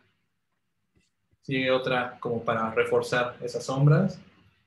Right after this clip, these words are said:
Luego va la, la más clara. Luego va el color de los labios y los brillos.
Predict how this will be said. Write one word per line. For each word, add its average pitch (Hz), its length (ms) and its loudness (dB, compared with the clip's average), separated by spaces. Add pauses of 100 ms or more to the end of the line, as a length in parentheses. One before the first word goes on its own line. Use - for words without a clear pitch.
(680)
Luego 120 300 -2
va 117 140 0
la, 113 480 -4
la 113 80 -20
más 117 240 -10
clara. 160 500 2 (2250)
Luego 127 260 -2
va 120 120 2
el 117 120 -8
color 120 280 -4
de 117 80 -2
los 113 120 -6
labios 175 680 2 (720)
y 123 80 -10
los 120 200 0
brillos. 120 640 -2